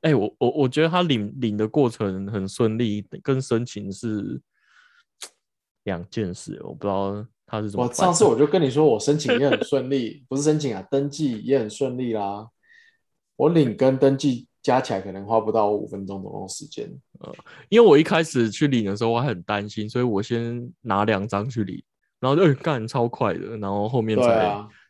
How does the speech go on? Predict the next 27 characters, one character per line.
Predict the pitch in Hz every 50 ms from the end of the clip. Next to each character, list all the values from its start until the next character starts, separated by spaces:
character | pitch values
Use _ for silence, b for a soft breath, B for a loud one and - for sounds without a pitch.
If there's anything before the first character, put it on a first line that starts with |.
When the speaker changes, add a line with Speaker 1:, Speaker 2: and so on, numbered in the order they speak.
| _ _
Speaker 1:
全 | - - 107 95
部 | 98 104 101
在 | 104 98 98
一 | 101
起 | 104 - 85 -
去 | - - -
领。 | - - - - 135 - _ _ _ - 180 170 _ _ _
Speaker 2:
对 | - 160 147 135 123 117
啊， | 117 110 110 131 139 _ _ _ _ _
不 | - 180
过 | 202 185
我 | 127 120
家， | - 165 170 180 175 156
你， | 143 131 127 - -
我 | 147 127 117
家 | 139 147
这 | 147 156
边 | 165 170
没 | 160 139
有 | 135 131
检 | - 113 98
查 | 101 107 98
我 | 92
的 | 92 92
证 | - 104 98
件 | 95 - 107 101
欸。 | -